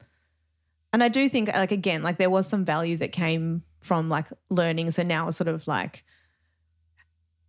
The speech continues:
I've got a sort of instinctual sense for how much stuff is in stuff, which is really good.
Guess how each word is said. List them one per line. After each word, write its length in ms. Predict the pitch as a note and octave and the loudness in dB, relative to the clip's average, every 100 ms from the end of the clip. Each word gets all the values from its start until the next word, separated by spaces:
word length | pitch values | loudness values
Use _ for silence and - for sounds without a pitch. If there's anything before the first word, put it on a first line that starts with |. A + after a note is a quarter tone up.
| _ - | _ -6
I've 60 | F#3 | 0
got 160 | G#3 | 2
a 80 | F3+ | 4
sort 200 | E3 F#3 | 2 0
of 240 | E3+ D#3 - - | -2 -2 -10 -4
instinctual 680 | G3+ G3 - F#3 E3 E3+ E3 | 0 2 0 -2 -2 -2 0
sense 380 | - D#3 - - | 0 0 -2 -4
for 120 | D#3+ | -4
how 480 | D3+ D3 D3+ D3+ D#3 | -2 0 0 0 -4
much 240 | - D3+ - | -4 -4 -2
stuff 320 | - - C#3+ | -4 -4 -6
is 180 | D#3 D3+ | -6 -4
in 160 | D3+ E3 | -4 -4
stuff, 380 | - - D#3+ - | -4 -4 -10 -8
which 180 | - | -4
is 140 | F3 F3 | -4 -4
really 240 | - - | -4 -4
good. 400 | - - D2 E2+ | -4 -4 -2 -4